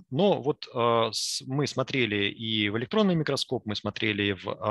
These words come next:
атомно-силовой микроскоп. Ну, видна вот эта вот тонкая структура вдоль, э, вот этих вот периодических треков. И очень хорошо видно, что периоды вот эти, а, которые повторяются, да, они являются точной копией друг друга.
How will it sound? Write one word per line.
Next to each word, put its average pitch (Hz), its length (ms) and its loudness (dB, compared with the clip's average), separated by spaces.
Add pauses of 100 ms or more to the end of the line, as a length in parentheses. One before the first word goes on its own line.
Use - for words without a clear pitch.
(500)
атомно-силовой 165 600 0
микроскоп. 135 500 0 (540)
Ну, 226 80 4
видна 175 240 6
вот 113 120 0
эта 113 140 -4
вот 113 160 -2
тонкая 117 280 0
структура 120 500 -2
вдоль, 104 480 2
э, - 20 -12 (420)
вот 98 120 -6
этих 107 160 -2
вот 107 100 -8
периодических 123 520 -2
треков. 233 440 4
И 185 260 4 (380)
очень 180 200 4
хорошо - 320 4
видно, 208 280 6
что 156 360 4 (520)
периоды 165 720 2
вот 117 160 -4
эти, 107 360 -4 (220)
а, 98 220 0 (120)
которые 117 300 0
повторяются, 120 760 0
да, 185 240 2 (340)
они 165 360 4
являются 143 520 2
точной 147 520 -2
копией 127 400 -4
друг 120 240 -2
друга. 131 380 -2